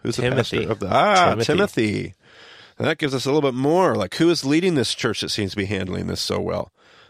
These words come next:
Speaker 1: That little young punk named Timothy. Uh, love it. So this letter appears, or, or, or this, this issue of orthopraxy, they seem to handle quite well. And, uh, we have the letter of Ephesus in the book of Revelation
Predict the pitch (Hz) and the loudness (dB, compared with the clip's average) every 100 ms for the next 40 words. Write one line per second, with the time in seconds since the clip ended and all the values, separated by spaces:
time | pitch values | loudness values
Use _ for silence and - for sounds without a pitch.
0 | - - - 110 120 127 101 104 135 - | -10 -8 -6 -4 -2 -2 -2 -4 -4 -6
1 | 104 110 - 127 160 - 214 214 - 104 | -6 -6 -4 -4 -4 -6 -4 -4 -2 -2
2 | 98 - _ _ - 151 175 147 92 _ | -2 -6 _ _ -8 -2 2 2 0 _
3 | _ _ - 135 180 117 - _ _ - | _ _ -8 0 2 0 -4 _ _ -20
4 | - - - - 127 190 160 151 135 - | -20 -20 -16 -2 0 2 2 4 2 0
5 | 156 160 - 101 107 120 95 113 127 160 | -2 0 -2 -2 0 0 2 0 0 0
6 | - - - - - - - 135 - - | -2 -6 -18 -20 -20 -16 -2 0 0 0
7 | 190 - 110 123 123 98 127 110 - 107 | 2 2 0 2 0 2 0 -2 -2 -4
8 | 104 - 160 110 - 117 107 110 107 104 | -4 -4 -4 -4 -4 -4 -2 -2 -2 -2
9 | 107 95 98 127 214 _ _ - - _ | -2 -2 0 -2 -4 _ _ -20 -20 _
10 | 120 110 107 107 107 110 107 120 117 113 | -2 0 0 0 0 0 2 0 0 -2
11 | 107 113 107 - 107 131 - 143 113 104 | 0 0 0 -2 -4 -4 -4 -4 -4 -4
12 | 117 104 104 98 110 - 180 | -2 -2 -2 0 -2 -2 -6